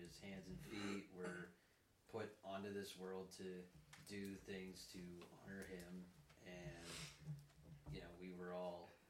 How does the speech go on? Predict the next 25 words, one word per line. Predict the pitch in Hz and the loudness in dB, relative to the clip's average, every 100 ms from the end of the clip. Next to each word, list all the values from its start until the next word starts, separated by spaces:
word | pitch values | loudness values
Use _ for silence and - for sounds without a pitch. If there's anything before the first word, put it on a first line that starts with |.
| - | -4
um, | 92 87 82 82 - - - - - - | 0 0 0 -4 -12 -18 -20 -20 -20 -12
created | - 90 90 85 | -2 0 0 0
with | 90 | -2
a | 90 | 2
purpose. | - - 90 - - - - - - - | 2 2 -4 -10 -10 -12 -18 -20 -14 -14
So | - 90 85 - | -10 -8 -8 -8
I | 90 | -8
feel | - 98 90 | -2 -2 0
like | 90 90 - - - - - - - - - - - - - - 104 | -4 -6 -14 -20 -20 -20 -20 -20 -20 -18 -18 -18 -20 -20 -18 -10 -2
going | 104 101 | 0 2
back | 98 98 95 | 4 4 4
in | 95 | -2
the | 92 87 | -4 -2
times | 101 92 95 90 | 0 2 0 0
of | 90 85 - - - - | -2 -2 -8 -18 -20 -8
growing | 95 95 92 | -2 0 0
up | 90 87 - - - - - - - - | 0 0 -4 -14 -20 -20 -14 -14 -12 -4
from | 95 87 | -4 -2
when | 90 90 87 | -2 0 -2
it | 87 87 | -2 -4
was | 85 - - | -6 -8 -8
the | 95 | -6
Bible, | 90 90 98 - - - - - | 0 2 2 -2 -4 -6 -10 -2
Bible | 98 80 | 2 2
school | - - | 0 -2